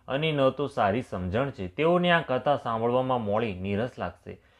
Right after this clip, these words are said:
જેમને શ્રી હરિ ભગવાન વિષ્ણુ અને શ્રી હર ભગવાન શિવના ચરણોમાં પ્રીતિ છે, તથા જેમની બુદ્ધિ કુતર્ક કરનારી નથી, જે શ્રી હરિ અને હરમાં ભેદ કે ઊંચ નીચની કલ્પના નથી કરતા,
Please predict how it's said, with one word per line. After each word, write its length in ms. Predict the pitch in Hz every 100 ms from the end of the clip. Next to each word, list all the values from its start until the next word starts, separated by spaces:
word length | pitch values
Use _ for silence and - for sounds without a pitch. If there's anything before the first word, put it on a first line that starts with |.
| _ _
જેમને 440 | 107 120 165 180 180
શ્રી 260 | - 170
હરિ 300 | 143 127 139
ભગવાન 520 | 101 107 101 123 135 107
વિષ્ણુ 360 | 101 - 143
અને 260 | 113 120 143
શ્રી 280 | 143 151 120
હર 240 | 110 110
ભગવાન 460 | 90 101 104 131 127
શિવના 400 | - 123 139 123
ચરણોમાં 480 | 117 107 110 113
પ્રીતિ 340 | 101 98 95 135
છે, 280 | - 90 - _ _
તથા 240 | 143 147 165
જેમની 380 | 127 143 151
બુદ્ધિ 380 | 143 110 117 131
કુતર્ક 600 | 110 - 131 180 180 165
કરનારી 640 | 160 - 117 117 120 135 127
નથી, 400 | 101 98 104 90
જે 260 | 92 143 143
શ્રી 300 | - 131 101
હરિ 280 | 104 120
અને 220 | 113 110 107
હરમાં 1200 | 95 104 107 - _ _ _ - 127 104 - _ _ 107
ભેદ 300 | 110 165 160
કે 180 | - 160
ઊંચ 280 | 117 123 110
નીચની 420 | 143 143 151 143
કલ્પના 420 | 107 98 120 123
નથી 240 | 104 92 135
કરતા, 380 | 135 98 87